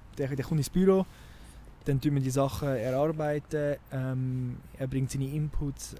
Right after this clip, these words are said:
ähm, er denkt mit. Es ist wie so ein bisschen Workshop-mässig, tun wir Tasks aufarbeiten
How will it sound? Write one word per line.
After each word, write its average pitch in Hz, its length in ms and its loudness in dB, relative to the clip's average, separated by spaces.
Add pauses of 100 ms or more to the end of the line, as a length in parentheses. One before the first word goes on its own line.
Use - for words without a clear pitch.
ähm, 131 420 -8 (100)
er 135 80 -6
denkt 139 400 0
mit. 156 180 0 (840)
Es - 120 -10
ist 143 60 0
wie 143 40 0
so 156 100 2
ein 139 60 -4
bisschen 135 160 2
Workshop-mässig, 151 880 2
tun 135 140 -4
wir 131 80 -4
Tasks 151 380 -2
aufarbeiten 151 580 -2